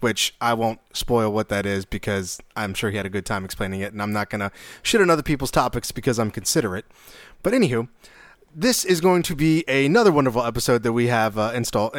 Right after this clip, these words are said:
in store for you guys. Excuse me. Um, before we get started, does anybody have anything they'd like to bring up, speak about, plug,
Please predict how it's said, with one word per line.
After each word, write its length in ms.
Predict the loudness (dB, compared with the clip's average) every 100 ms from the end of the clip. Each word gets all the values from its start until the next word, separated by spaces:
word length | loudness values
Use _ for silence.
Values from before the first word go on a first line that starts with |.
| -4
in 160 | -2
store 300 | 0 4 4
for 140 | 2 0
you 100 | 0
guys. 300 | 0 0 -2
Excuse 360 | -4 0 0
me. 200 | 0 -2 -6 -16 -4 2
Um, 180 | 2
before 220 | 2 2 4
we 80 | 4
get 140 | 2
started, 340 | 2 2 2
does 160 | -2 -6 -2
anybody 400 | 0 2 0 0
have 160 | 0
anything 400 | -2 -2 0 0
they'd 200 | 2 0
like 320 | 2 0 -2 -6
to 520 | 0 2 4 2 2
bring 220 | 0 0
up, 160 | -2 -4
speak 240 | -4 -2
about, 360 | 0 0 0 -4
plug, 380 | 0 0 -4